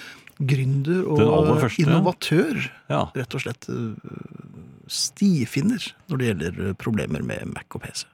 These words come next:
Speaker 2: Det mest frustrerende for meg, det er, eh, faktisk når World of Warcraft, eh, ut, eh, kommer med et nytt tillegg.
Speaker 1: Mhm.
Speaker 2: For da er det massevis av de, eh,
Speaker 1: Du vet at det er ganske mange av våre lyttere
Speaker 2: Apple.
Speaker 1: eller i familien som ikke vet hva du snakker om nå.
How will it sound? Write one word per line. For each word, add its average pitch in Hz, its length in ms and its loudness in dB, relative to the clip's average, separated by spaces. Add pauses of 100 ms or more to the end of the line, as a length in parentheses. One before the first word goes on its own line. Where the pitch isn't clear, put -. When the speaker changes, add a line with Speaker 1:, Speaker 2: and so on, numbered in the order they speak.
(320)
Speaker 2:
Det 127 100 4
mest 113 220 2
frustrerende 117 380 2
for 131 80 -4
meg, 147 160 4
det 123 120 4
er, 127 320 2
eh, 127 360 2
faktisk 117 380 -4
når 127 120 2
World 101 220 4
of 113 60 4
Warcraft, 104 680 0
eh, 117 260 2
ut, - 180 -4
eh, 101 640 -4
kommer 104 280 2
med 117 160 4
et 123 40 0
nytt 120 180 2
tillegg. 143 480 2 (420)
Speaker 1:
Mhm. 123 320 0
Speaker 2:
For - 140 0
da 127 380 4
er 120 60 2
det 135 140 0
massevis 110 520 -2
av 131 120 2
de, 123 300 2
eh, 120 340 2 (240)
Speaker 1:
Du 95 80 -6
vet - 160 -4
at 113 60 -2
det 185 120 2
er 208 40 4
ganske 156 220 0
mange 120 180 2
av 113 100 0
våre 107 760 -2
lyttere - 280 -4
Speaker 2:
Apple. 113 80 0
Speaker 1:
eller 127 160 0
i 131 100 -2
familien 123 420 -2
som 123 120 -4
ikke 113 140 -6
vet 95 180 -4
hva - 120 -10
du - 60 -10
snakker - 240 -8
om 80 80 -4
nå. - 80 -4